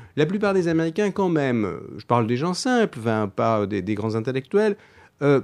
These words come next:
ne s'accommodent pas aussi bien que, que nous en Europe de ce que la Chine soit une dictature, euh, que l'Afrique noire soit en difficulté. Enfin,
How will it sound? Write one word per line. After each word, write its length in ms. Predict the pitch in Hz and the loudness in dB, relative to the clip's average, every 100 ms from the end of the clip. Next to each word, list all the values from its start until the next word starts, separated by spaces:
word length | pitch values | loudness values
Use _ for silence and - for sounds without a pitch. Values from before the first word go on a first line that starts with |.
| - | -2
ne 380 | 135 147 175 | -8 2 6
s'accommodent 500 | 202 220 202 196 185 | 6 4 4 4 4
pas 360 | 160 - 156 139 | 0 2 4 4
aussi 320 | 160 165 - | 2 0 -2
bien 320 | 151 151 160 143 | -4 2 2 2
que, 320 | - 117 107 | 0 0 0
que 160 | 98 127 | 2 0
nous 320 | 139 175 165 | 2 4 4
en 140 | 123 | 4
Europe 560 | 120 117 135 180 214 151 | 2 2 2 2 2 0
de 160 | 131 | -2
ce 160 | 139 - | -2 -2
que 580 | - 170 190 190 175 151 | 2 6 8 8 6 6
la 140 | 135 | 4
Chine 300 | 127 - 170 | 4 2 0
soit 380 | 160 - 127 143 | 0 -2 2 4
une 140 | 139 117 | 4 2
dictature, 1040 | 110 - 95 117 127 151 160 160 165 151 | 0 0 0 2 4 6 6 6 4 4
euh, 120 | 120 | 0
que 140 | 107 123 | 2 2
l'Afrique 420 | 110 - 113 - | 2 2 -4 0
noire 440 | 123 120 123 107 | 0 2 2 0
soit 440 | 101 - 117 113 113 | -4 -2 0 0 -2
en 100 | 104 | -4
difficulté. 640 | 104 - 104 110 110 196 | -4 -10 -6 -8 0 0
Enfin, 200 | 208 170 | 2 -2